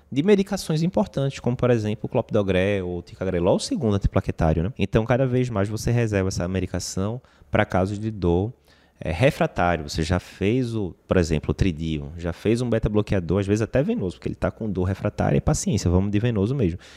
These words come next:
E continua com dor, aí vamos pra morfina, e aí esse paciente já é um paciente que precisa de CAT de emergência, via de regra, não dá pra ficar demorando muito, não. Beleza. Quarto A,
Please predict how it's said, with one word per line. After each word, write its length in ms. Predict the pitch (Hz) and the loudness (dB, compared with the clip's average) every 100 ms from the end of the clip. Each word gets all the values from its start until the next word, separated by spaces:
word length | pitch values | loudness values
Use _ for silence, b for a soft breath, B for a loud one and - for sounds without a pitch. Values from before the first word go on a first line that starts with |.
| - | -6
E 80 | 117 | 0
continua 420 | 147 175 156 139 | 4 4 2 -2
com 160 | - | -4
dor, 380 | 123 82 104 190 | -2 0 2 0
aí 160 | 214 175 | -2 -2
vamos 220 | 117 123 | 0 0
pra 140 | - 156 | 0 2
morfina, 600 | 175 - 107 113 156 - | 2 0 0 2 0 0
e 160 | 120 117 | 2 4
aí 160 | 117 | 4
esse 120 | 143 | 0
paciente 420 | - 156 - 151 180 | -4 -4 -2 -2 0
já 40 | |
é 40 | |
um 20 | 185 | 2
paciente 340 | 151 - 123 | 2 0 -6
que 80 | - | -10
precisa 320 | - 139 143 | -8 -4 -2
de 80 | 156 | -4
CAT 580 | - 87 92 - 175 214 b b - | 2 2 2 -2 -6 -8 b b -2
de 100 | 98 | 0
emergência, 640 | 104 156 120 92 87 90 | 2 0 0 0 0 0
via 180 | 80 76 | 0 0
de 100 | 90 | 2
regra, 320 | 92 76 76 | 2 2 2
não 80 | 78 | 0
dá 120 | 80 | 0
pra 120 | 104 | 0
ficar 180 | - 98 | -2 0
demorando 400 | 107 110 107 104 | 0 0 0 2
muito, 240 | 107 - | 0 0
não. 220 | 170 92 - _ | -2 -2 -4 _
Beleza. 480 | 214 220 110 80 78 - _ _ | 4 6 6 2 -6 -14 _ _
Quarto 440 | 170 185 190 - 165 | 4 4 4 2 4
A, 300 | 92 80 | 4 2